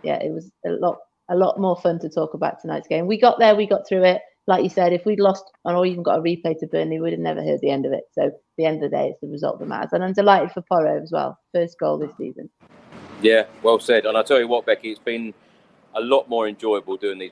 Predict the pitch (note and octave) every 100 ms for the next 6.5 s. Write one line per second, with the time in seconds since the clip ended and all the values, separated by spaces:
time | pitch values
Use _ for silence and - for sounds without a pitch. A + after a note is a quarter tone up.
0 | - A2 - F#2+ F2+ G2 - G2+ F2+ D#2+
1 | E2 E2+ F2+ E2+ G2+ F2 D#2+ F2+ - G#2
2 | G#2 F#2+ F2 E2+ - - - _ _ _
3 | G#2 G#2 G#2 A#2 A2+ A2+ B2+ C3 C3 C3
4 | C#3 C3+ C3+ C3 B2 - C#3 B2 - -
5 | A#2 A#2 A#2 A#2 A2 B2 A2+ A#2 G#2+ -
6 | A2 G2+ - A#2 A#2+